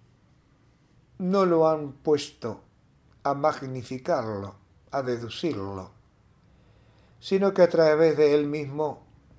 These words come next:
como cuando paran los colectivos en una terminal, no nos bajamos porque suben y bajan algunos, o cal-, tal vez encomiendas,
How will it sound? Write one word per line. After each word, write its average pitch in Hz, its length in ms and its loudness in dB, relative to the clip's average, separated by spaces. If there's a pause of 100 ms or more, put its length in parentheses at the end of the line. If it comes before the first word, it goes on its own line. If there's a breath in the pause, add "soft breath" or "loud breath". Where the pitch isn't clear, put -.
(420 soft breath)
como 202 260 -2
cuando 156 360 2
paran 123 560 2 (1400)
los 151 160 0
colectivos 147 880 0
en 151 160 -2
una 151 220 -4
terminal, 135 680 -4 (1300 soft breath)
no 190 180 0
nos 160 140 2
bajamos 156 540 2
porque 123 400 -4
suben 151 420 -2
y 131 100 -6
bajan 127 380 -6
algunos, 135 800 -8 (200)
o 151 180 -2
cal-, 123 340 -6
tal 127 220 -2
vez 127 260 -4
encomiendas, 131 880 -8